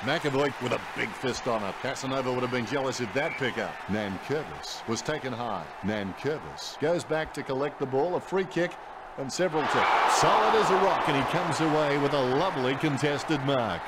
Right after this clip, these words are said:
McAvoy takes it well. He gives it a punishing kick. Marked by Nankervis. Richard, what are his chances from here?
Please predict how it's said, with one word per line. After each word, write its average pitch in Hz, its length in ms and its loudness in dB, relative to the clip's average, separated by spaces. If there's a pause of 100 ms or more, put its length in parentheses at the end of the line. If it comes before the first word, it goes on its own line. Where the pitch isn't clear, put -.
(120)
McAvoy 143 580 0
takes 143 260 -2
it 127 80 -4 (100)
well. 98 300 0 (1500)
He 110 120 -2
gives 131 260 0
it 127 100 0
a 123 60 2
punishing 127 640 -2
kick. 117 260 0 (720)
Marked 135 320 -2
by 110 380 -2
Nankervis. 113 1120 -2
Richard, 123 460 0
what 127 120 0
are 123 120 0
his 113 140 0
chances 120 480 0
from 98 240 -2
here? 107 220 2